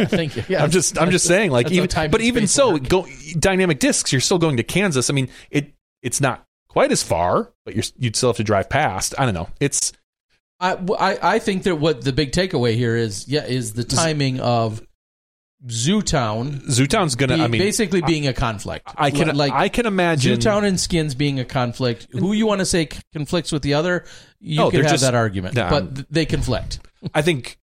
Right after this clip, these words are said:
Speaker 2: depending on how this goes
Speaker 1: It's the
Speaker 2: over,
Speaker 1: same weekend.
Speaker 2: um, we, we've said before, like, these silver events, th-, give 'em or take 'em, you know? I, I bet you a good portion of the people go to the Big Money Skins, to the chance to win big money,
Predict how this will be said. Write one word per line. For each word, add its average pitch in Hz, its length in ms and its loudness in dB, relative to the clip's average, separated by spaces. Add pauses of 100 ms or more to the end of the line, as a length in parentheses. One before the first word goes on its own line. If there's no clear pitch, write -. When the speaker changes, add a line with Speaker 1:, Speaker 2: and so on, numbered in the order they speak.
(120)
Speaker 2:
depending 143 400 0
on 156 80 2
how 156 120 0
this 151 160 0
goes 170 240 2
Speaker 1:
It's 101 160 2
the 165 60 0
Speaker 2:
over, 156 100 0
Speaker 1:
same 143 80 -4
weekend. - 320 -6 (880)
Speaker 2:
um, 98 280 0 (1160)
we, 214 120 0
we've 226 180 2
said 220 160 2
before, 185 380 2
like, 95 260 0
these 135 240 -2
silver 185 380 2
events, - 560 -2 (2000)
th-, - 140 -6 (880)
give 170 120 0
'em 240 100 0
or 208 80 0
take 175 300 0
'em, 85 300 -4 (260)
you 104 80 -2
know? 135 220 0 (400)
I, 131 160 -4
I 139 80 2
bet 170 280 0
you 190 260 2
a 131 80 2
good 135 300 0
portion 151 360 0
of 117 60 -2
the 123 80 2
people 185 300 0
go 117 180 2
to 139 180 0
the 143 100 0
Big 110 200 0
Money 135 200 0
Skins, 175 500 -2
to - 120 -2
the 131 100 2
chance 117 280 -2
to 160 80 -2
win 147 160 2
big 143 180 0
money, 196 380 -2